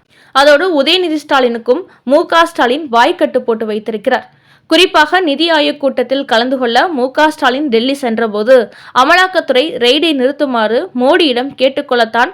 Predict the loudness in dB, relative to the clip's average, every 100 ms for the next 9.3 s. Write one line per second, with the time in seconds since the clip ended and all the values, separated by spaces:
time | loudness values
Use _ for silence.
0 | -4 2 2 2 -4 -6 0 0 0 0
1 | 0 0 0 -2 0 2 2 4 4 2
2 | -4 -16 0 0 2 0 0 0 -2 0
3 | -2 0 0 0 2 0 0 -4 -4 -2
4 | -2 -4 -2 -2 -2 _ -16 -2 0 2
5 | 2 2 2 0 2 0 2 0 2 2
6 | 2 0 0 -2 -6 -8 2 2 2 -4
7 | 0 0 2 0 0 0 0 0 -2 -2
8 | -2 -4 0 0 0 -2 -2 -2 -2 -2
9 | -4 -2